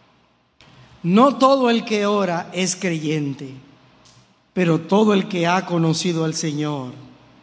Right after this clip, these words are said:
y entiende su debilidad, ora. No todo el que ora es creyente, pero el que es creyente, ora. El apóstol Santiago dice: "Combatís y lucháis,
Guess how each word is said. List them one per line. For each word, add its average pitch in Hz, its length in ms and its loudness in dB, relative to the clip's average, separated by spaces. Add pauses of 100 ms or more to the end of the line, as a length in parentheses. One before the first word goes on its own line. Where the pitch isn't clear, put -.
(640)
y 175 160 -2
entiende 165 800 0
su 175 160 -4
debilidad, 151 640 -4 (340)
ora. 127 480 -6 (3500)
No 233 400 6
todo 320 400 4
el 269 140 0
que 254 180 -2
ora 277 340 4
es 254 140 -4
creyente, 240 880 0 (380)
pero 208 200 0
el 180 140 -4
que 208 120 0
es 202 60 0
creyente, 165 800 -4 (360)
ora. 143 340 -2 (1160)
El 151 100 -10
apóstol 180 460 2
Santiago 160 560 4
dice: 165 380 0
"Combatís 170 720 0
y 208 40 0
lucháis, 151 960 -6